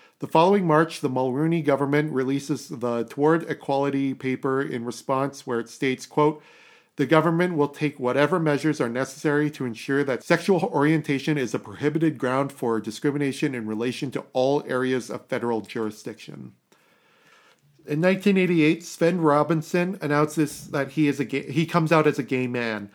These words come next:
becoming the first Canadian member of Parliament to publicly come out. He remains an M P until two thousand four and is the,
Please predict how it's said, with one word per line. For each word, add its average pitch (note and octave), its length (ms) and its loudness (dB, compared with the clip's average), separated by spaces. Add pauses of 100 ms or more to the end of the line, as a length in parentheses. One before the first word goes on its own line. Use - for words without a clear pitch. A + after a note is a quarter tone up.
(520)
becoming D#3+ 400 2
the D3 60 2
first F3+ 360 0
Canadian D#3+ 480 2
member C#3+ 320 2
of B2 120 -2
Parliament D3+ 420 0
to - 80 -2
publicly C#3 520 -4
come B2 280 -8
out. - 300 -8 (260)
He D3 120 0
remains F3 440 4
an D#3 100 2
M D3 140 0
P E3 240 -2
until C#3+ 240 -2
two C#3+ 160 -2
thousand B2+ 400 -2
four D3+ 340 4
and C#3 180 0
is A#2+ 280 -6
the, C#3+ 260 -6